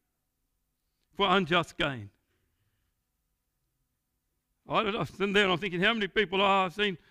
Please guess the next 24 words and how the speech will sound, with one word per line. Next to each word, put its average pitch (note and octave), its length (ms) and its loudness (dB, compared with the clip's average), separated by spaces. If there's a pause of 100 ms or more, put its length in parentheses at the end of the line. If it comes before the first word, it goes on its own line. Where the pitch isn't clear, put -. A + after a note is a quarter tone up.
whole B3+ 320 4
congregations A3+ 680 0 (580)
worshiping G3+ 380 0
God G#3+ 220 6
and G3+ 100 0
saying, G3+ 120 4
"I G3+ 80 6
love G#3 240 4
you, G3+ 140 -4
Lord," G#3 340 4 (280)
and F#3+ 100 -2
then G#3+ 80 0
going G3+ 180 2
out G#3 100 4
and F#3 60 -2
having F3 220 2
a - 20 -2
fight C4 300 2
with - 140 -10
somebody D3+ 420 -2
over D#3+ 260 0
something F3 440 -2
little. G#3 340 0
<laughs> - 40 -20